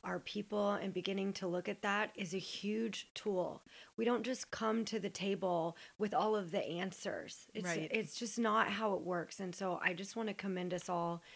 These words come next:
Speaker 1: for one, if you're listening and you even touched on this episode, like,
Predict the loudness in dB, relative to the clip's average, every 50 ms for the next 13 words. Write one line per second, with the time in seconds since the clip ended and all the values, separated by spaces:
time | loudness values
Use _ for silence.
0 | -18 -20 -20 -12 -6 -2 -2 0 2 2 2 2 2 0 0 0 0 2 2 0
1 | 0 0 0 0 0 2 0 0 0 0 0 -2 -2 -2 -4 -4 -4 -6 -6 -6
2 | -4 -4 -4 -4 -4 -4 -4 -4 -4 -4 -4 -4 -6 -8 -6 -4 -2 -2 -2 -2
3 | -2 -4 -4 -2 -2 -2 -2 -4 -6